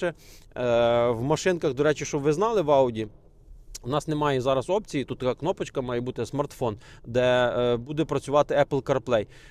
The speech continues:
Вже з двадцять першого року Audi каже: "Apple CarPlay, друзі, купуйте, це платна підписка". Ми знаємо, як активовувати на деяких автомобілях, попробуємо зараз на цьому активувати.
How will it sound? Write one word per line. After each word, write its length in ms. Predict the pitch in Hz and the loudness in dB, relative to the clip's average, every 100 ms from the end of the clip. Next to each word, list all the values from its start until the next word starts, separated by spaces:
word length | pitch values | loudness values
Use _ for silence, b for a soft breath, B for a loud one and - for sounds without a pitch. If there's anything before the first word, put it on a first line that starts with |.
| B | B
Вже 380 | 110 113 175 196 | -6 -2 0 0
з 40 | |
двадцять 320 | 143 160 - | 0 -2 0
першого 360 | 170 175 - 160 | 0 2 2 2
року 280 | 185 233 185 | 2 0 -2
Audi 420 | 151 165 156 135 | 0 0 0 -2
каже: 260 | 147 131 127 | 0 0 2
"Apple 300 | 175 170 143 | 0 0 0
CarPlay, 420 | 151 147 220 233 | 0 0 0 0
друзі, 340 | 185 208 180 - b | 0 -2 -2 -6 b
купуйте, 800 | - 214 214 170 175 175 135 113 - | -2 -2 -2 0 2 2 0 -2 0
це 140 | 196 | 0
платна 360 | 170 175 175 151 | 2 0 0 -4
підписка". 520 | 156 - 117 - 117 | -4 0 -2 -2 -2
Ми 160 | 180 | 0
знаємо, 300 | 156 175 160 143 | 0 0 -2 -4
як 140 | 135 | -2
активовувати 720 | 147 123 135 156 208 247 220 | -2 -2 -2 2 4 4 2
на 100 | 196 | 0
деяких 320 | 185 190 180 175 | 0 -2 -4 -8
автомобілях, 560 | 165 180 175 180 175 | -4 -2 0 0 0
попробуємо 600 | - 147 160 156 143 135 | -2 -4 0 0 2 0
зараз 260 | 135 127 120 | 0 0 -2
на 80 | 123 | -2
цьому 260 | 196 214 | -2 0
активувати. 580 | 202 208 196 196 190 | -2 0 0 2 0